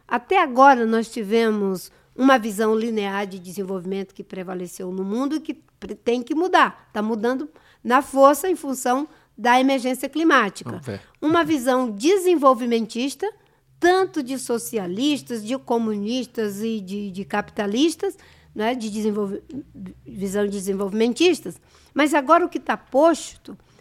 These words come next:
Speaker 1: a não ser para os negacionistas, que com esse não tem base de conversa na realidade,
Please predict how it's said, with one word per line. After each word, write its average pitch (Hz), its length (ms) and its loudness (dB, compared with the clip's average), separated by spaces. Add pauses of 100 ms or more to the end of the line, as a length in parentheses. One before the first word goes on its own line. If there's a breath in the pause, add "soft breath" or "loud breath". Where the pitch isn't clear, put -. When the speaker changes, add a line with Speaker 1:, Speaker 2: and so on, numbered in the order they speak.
Speaker 1:
a 254 120 6
não 269 220 4
ser 269 260 0
para 294 580 2
os 208 160 -4
negacionistas, 196 1120 -2
que - 160 -12
com 240 220 2
esse 254 260 0
não 262 240 0
tem 269 240 -2
base 233 460 0
de 208 120 -8
conversa 190 540 -8
na 185 120 -6
realidade, 190 800 -4